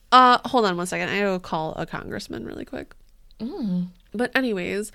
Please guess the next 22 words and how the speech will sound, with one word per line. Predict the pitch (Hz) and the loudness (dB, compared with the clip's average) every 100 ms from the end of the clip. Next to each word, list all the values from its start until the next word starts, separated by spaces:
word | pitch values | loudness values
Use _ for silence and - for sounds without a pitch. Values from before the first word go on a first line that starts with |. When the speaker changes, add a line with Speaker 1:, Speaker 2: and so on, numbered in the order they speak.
| - - - | -18 -16 -2
Speaker 1:
we | 240 277 294 302 | 4 6 6 6
are | 269 262 | 6 4
just | 240 247 | 2 -2
here, | - 226 226 220 214 214 | -4 2 4 4 2 2
um, | 196 185 180 180 185 196 - - - | 0 0 0 -2 -4 -6 -10 -20 -14
trying | - 427 | -2 2
to | 494 | 2
take | 440 427 | 4 4
it | 427 | 4
easy, | 320 226 185 175 - | 2 4 4 2 0
honestly. | 185 180 180 185 175 | 0 2 0 -2 0
We | 190 | 0
did | 202 202 - | 2 0 0
a | 185 185 180 | -2 0 -2
Speaker 2:
Yeah. | 160 151 147 - 165 - | -2 -4 -4 -8 -4 6
Speaker 1:
buttload | 226 233 254 240 | 8 8 4 2
of | 214 | 0
research | 208 208 208 196 190 - | 0 0 0 0 -2 -2
the | 185 | -2
last | 175 180 | -2 -4
few | - 175 | -6 -6
weeks. | 170 165 165 - | -4 -6 -6 -10